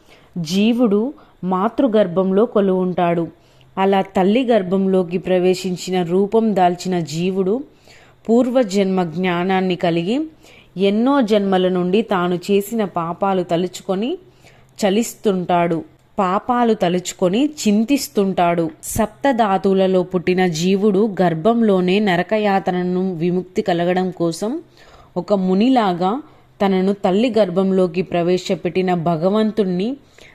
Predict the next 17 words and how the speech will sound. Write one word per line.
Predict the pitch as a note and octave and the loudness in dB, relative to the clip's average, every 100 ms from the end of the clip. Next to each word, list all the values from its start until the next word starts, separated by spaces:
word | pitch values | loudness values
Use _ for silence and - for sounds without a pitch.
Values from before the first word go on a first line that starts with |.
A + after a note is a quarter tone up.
| - | -10
దీనంగా | D#3+ F#3 G3 B3+ A#3 G3+ G#3 | -2 0 2 2 2 2 0
ఇలా | G#3 F#3+ | 0 0
ప్రార్థిస్తుంటాడు. | F#3+ F3+ E3 F#3+ A3 - - F3 E3+ E3+ E3+ E3 - _ F3+ | -2 -2 -2 0 -2 -4 -4 -4 -2 -2 -2 -6 -10 _ -2
విశ్వానికి | G3 - - C4 C4+ C#4 C4+ C4+ | 0 0 -2 -2 0 0 0 0
ఆధారమైన | F#3 F3+ F#3 G3 G3 F#3+ F#3 F#3 | 0 0 0 0 0 2 2 2
వాడు | F3 F3 F3 A3 E4+ - _ _ E3+ | 0 0 0 0 -2 -8 _ _ -4
లక్ష్మీ | E3+ - - A3+ B3 | -4 -4 -2 2 2
వల్లభుడు. | G3+ F3 F3 E3 E3 D#3+ - _ - - _ | 2 0 0 0 0 -2 -6 _ -20 -20 _
సకల | - G#3+ F#3+ B3 C#4 | -6 -4 -2 0 0
జీవుల | G#3 F3+ G3+ G3 G3 | 0 0 0 2 0
పాపాలను | F#3 F3+ F3+ - A3 G3 F#3+ G3+ | -2 -4 -4 -2 -2 0 0 0
నశింపజేసేవాడు. | F#3 E3 G#3 G#3 G#3 F#3 F3+ F3+ F#3+ F3+ E3+ E3 G3 D4 D#4 _ - - - _ | 0 -2 -4 -2 -2 0 0 0 -2 -2 -2 -2 -2 -4 -8 _ -20 -20 -20 _
శరణొన్నారికి | - A#3 G#3 A#3+ B3+ B3+ A3 G3 F#3 F3+ G#3 - | -6 -4 -2 0 0 2 2 2 0 -2 -4 -2
ఆపన్న | F3 F3 F3 G3+ G3+ G3+ | -4 -4 -2 -2 0 0
హస్తాన్ని | F3 F3+ - - F#3+ F3+ F3+ | -2 -4 -6 -4 -2 -2 -2
అందించే | F3 F3 F3+ G#3+ A3 - G#3+ G3 | -2 -2 0 0 -2 0 0 0
శ్రీహరిని | - F#3 G3+ G#3 E3+ F3+ | -2 -2 0 0 -2 -4